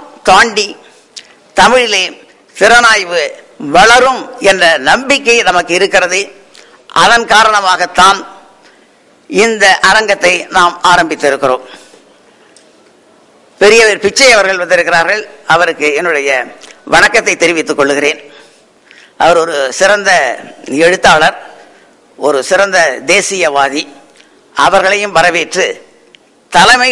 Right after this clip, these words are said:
உரையாக இந்த வார்த்தைகளோடு நிறுத்தி கொண்டு, முதலில் கட்டுரை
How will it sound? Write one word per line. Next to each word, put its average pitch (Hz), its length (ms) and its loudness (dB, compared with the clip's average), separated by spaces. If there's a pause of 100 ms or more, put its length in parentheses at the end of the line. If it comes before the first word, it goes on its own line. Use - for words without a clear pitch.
உரையாக 190 380 0 (960)
இந்த 214 300 0
வார்த்தைகளோடு 196 720 0 (300)
நிறுத்தி 202 300 2
கொண்டு, 160 320 -2 (760)
முதலில் 269 540 2
கட்டுரை 226 360 2